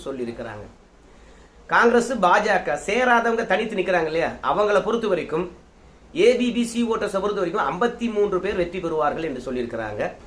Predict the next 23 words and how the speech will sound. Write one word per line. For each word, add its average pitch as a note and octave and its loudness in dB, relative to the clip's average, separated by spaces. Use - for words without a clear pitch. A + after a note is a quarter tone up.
ஜி B3 4
டிவியை A3+ 4
பொறுத்த A3+ 8
வரைக்கும் F#3+ 6
ஐம்பத்தி A#3+ 6
ஏழு A3 10
பேரு A3 10
பா D#3 10
ஜ G#3+ 8
க G3 6
மற்றும் F3 6
காங்கிரஸ் G3 8
கூட்டணி G3 4
இல்லாதவங்க F#3+ 8
வெற்றி D#3+ 4
பெறுவார்கள் C#3+ 4
அப்படின்னு C3+ 4
சொல்லியிருக்கிறாங்க. G#2+ -2
இப்போ E3 2
உத்தரப்பிரதேசம் G#3+ 6
தான் G#3+ 8
எப்போதுமே A3+ 8
சரி D#3 2